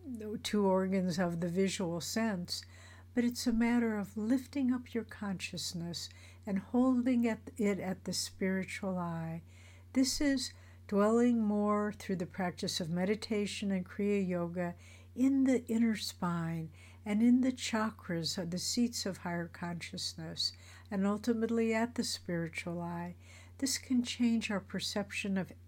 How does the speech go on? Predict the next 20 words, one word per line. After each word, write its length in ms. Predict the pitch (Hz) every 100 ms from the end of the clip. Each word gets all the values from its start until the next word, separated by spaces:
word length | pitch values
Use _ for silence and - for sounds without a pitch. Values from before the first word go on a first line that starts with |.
| -
everything 960 | 233 277 277 247 262 269 247 - 233 220
in 240 | 214 202
life. 560 | 185 160 151 151 - - - - - - - -
Swami 480 | - - 254 277 254
also 420 | 214 220 - 220
tells 440 | 208 208 180 170
a 60 | 185
story 540 | - - 180 180 180
about 340 | 180 175 175 170
when 160 | 180
he 140 | 180 185
was 240 | 185 180
a 60 | 185
young 360 | 180 180 180
monk 340 | 175 175 185 - - - - - -
living 320 | 190 180 185
in 160 | 185 180
Master's 520 | 180 175 - - 175
ashram, 640 | 190 180 180 - 180 180
and 140 | 190